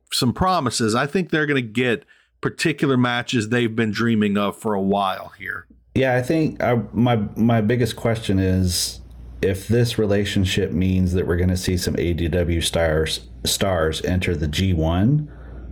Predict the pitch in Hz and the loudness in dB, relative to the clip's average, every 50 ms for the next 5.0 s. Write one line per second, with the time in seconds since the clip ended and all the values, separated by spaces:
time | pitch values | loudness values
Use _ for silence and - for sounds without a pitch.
0 | - - - 95 95 92 87 85 82 82 82 78 92 92 98 98 95 92 - - | -14 -8 -6 -4 -2 0 0 0 2 2 0 0 2 2 2 2 0 -2 -2 -2
1 | 90 87 104 131 151 151 92 90 92 92 92 90 90 90 90 87 85 87 82 87 | 0 2 2 0 0 0 0 0 2 2 2 2 2 2 0 0 0 0 0 0
2 | 92 87 90 95 101 101 - - 110 110 117 120 120 110 123 123 127 123 - - | 0 0 0 0 -2 -2 0 0 0 2 2 2 2 2 2 2 2 2 0 -2
3 | - 110 117 120 120 113 104 95 92 90 87 87 - - 98 95 95 95 90 92 | 0 0 2 4 4 4 4 2 2 2 0 0 -2 -2 0 0 2 0 0 0
4 | - 101 98 95 92 92 101 98 98 95 95 95 95 - - - - - - | 0 0 0 2 2 2 2 2 2 2 2 0 -2 -4 -8 -8 -10 -14 -18